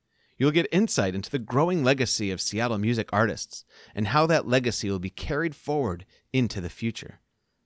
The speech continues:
Subscribe to Seattle Growth Podcast in iTunes so you don't miss a single episode. As I conclude this episode,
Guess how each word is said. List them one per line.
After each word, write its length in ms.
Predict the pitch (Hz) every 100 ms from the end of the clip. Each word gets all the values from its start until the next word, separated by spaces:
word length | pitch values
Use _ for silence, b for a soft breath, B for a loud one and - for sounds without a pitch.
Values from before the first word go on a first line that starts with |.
| _
Subscribe 600 | - 131 - 143 143 165
to 100 | 139
Seattle 380 | 110 107 113 135
Growth 260 | 113 123 -
Podcast 600 | 120 127 - 135 127 -
in 60 |
iTunes 560 | 95 117 131 101 82 - b b
so 160 | - 123
you 80 | 123
don't 180 | 165
miss 380 | 107 139 123 - -
a 60 |
single 460 | - - 139 127 95
episode. 580 | 104 - 95 80 62 - _ _ _ _ _ _ _ -
As 120 | 110
I 60 | 127
conclude 440 | - 120 180 190
this 180 | 160 -
episode, 560 | 143 139 - 143 151